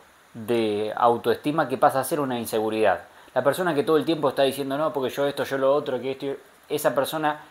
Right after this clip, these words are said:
tiene la necesidad de estar todo el tiempo mostrando ese tipo de, de hazañas que ha hecho o de hablar de sí mismo,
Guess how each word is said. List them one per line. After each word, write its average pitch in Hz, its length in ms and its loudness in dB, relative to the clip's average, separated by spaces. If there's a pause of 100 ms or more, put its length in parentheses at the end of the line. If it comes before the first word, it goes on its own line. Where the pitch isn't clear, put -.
(120)
tiene 139 200 0
la 127 140 2
necesidad 147 800 0 (260)
de 123 80 -6
estar 131 240 2
todo 139 140 2
el 120 120 -2
tiempo 123 640 4
mostrando 117 920 2 (480)
ese 123 240 -4
tipo 120 340 0
de, 107 300 0
de 107 100 2
hazañas 135 520 0
que 123 120 -2
ha 117 80 6
hecho 135 760 4
o 110 140 0
de 110 60 4
hablar 127 280 6
de 156 120 2
sí 143 160 -4
mismo, 151 400 0